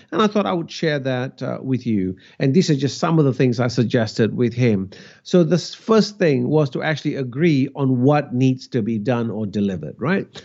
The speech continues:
So have a point of agreement with the individual on what is it that is expected. Now, so I know that some people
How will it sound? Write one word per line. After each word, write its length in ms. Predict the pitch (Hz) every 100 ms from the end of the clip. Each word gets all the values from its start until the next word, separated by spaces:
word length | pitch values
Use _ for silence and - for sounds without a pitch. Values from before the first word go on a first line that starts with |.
| _
So 120 | -
have 340 | 117 160 165 185
a 60 |
point 320 | 185 175 160 143
of 80 |
agreement 680 | 127 117 143 160 135 120 120 120 - -
with 240 | 151 160
the 200 | 160 147
individual 920 | - 139 123 156 185 139 127 123 123 - _ _ 156
on 320 | 147 131 131
what 480 | - 120 139 165 -
is 240 | 175 127
it 240 | 117 117 131
that 280 | 127 - -
is 180 | 120 120
expected. 760 | 110 - - 120 120 101 85 - _ _ -
Now, 420 | 208 175 120 127 _ _ _ _
so 260 | - 262 -
I 160 | 320
know 160 | 339 285
that 180 | 190 160
some 320 | - 226 226
people 720 | 196 196 202 139 120 123